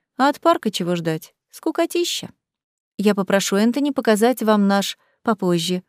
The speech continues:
улыбнулась она. «А вот и мой сын». И до того приятная улыбка леди Саммерхилл стала поистине теплой,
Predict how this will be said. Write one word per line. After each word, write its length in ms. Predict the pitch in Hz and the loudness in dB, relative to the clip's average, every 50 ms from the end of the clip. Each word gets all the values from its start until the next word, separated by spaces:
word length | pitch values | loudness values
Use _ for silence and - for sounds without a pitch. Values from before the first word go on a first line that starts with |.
| _ _ | _ _
улыбнулась 600 | - 190 190 185 170 175 180 175 170 175 175 - | -2 0 0 0 0 0 0 0 0 -2 -2 -2
она. 300 | 190 175 165 165 160 160 _ _ _ _ _ _ _ _ - | -4 -4 -2 -4 -6 -8 _ _ _ _ _ _ _ _ 2
«А 120 | - 254 285 | 4 4 6
вот 240 | 320 381 403 403 | 6 6 4 6
и 60 | 392 330 | 6 4
мой 200 | 285 302 320 311 | 6 4 4 0
сын». 520 | - - - 220 220 214 208 208 214 214 _ _ _ _ _ _ _ _ _ _ _ _ _ - | -2 -2 2 2 4 4 4 4 2 0 _ _ _ _ _ _ _ _ _ _ _ _ _ -6
И 80 | - 214 | -4 0
до 100 | 202 233 | 2 4
того 260 | 226 262 254 294 320 | 4 4 4 4 2
приятная 560 | 277 - 262 254 269 285 277 - - 240 247 | 2 2 2 4 6 4 4 4 4 2 2
улыбка 420 | 247 247 247 262 254 226 - - 220 | 4 2 2 2 0 0 2 2 4
леди 260 | 214 233 233 214 233 | 4 4 2 2 0
Саммерхилл 640 | 220 - - 247 240 220 214 214 196 - - 190 190 | -2 0 2 2 4 4 2 0 -2 -2 -2 -2 -2
стала 340 | 185 - - 233 226 214 208 | -2 -2 0 0 2 2 0
поистине 600 | 208 220 214 226 226 226 - - 220 196 196 190 | 0 0 0 2 0 -2 -2 -2 -2 0 0 -2
теплой, 640 | 185 - - 247 247 254 233 - - 170 165 160 156 | -2 -4 -2 -2 0 -2 -2 -4 -6 -6 -4 -6 -8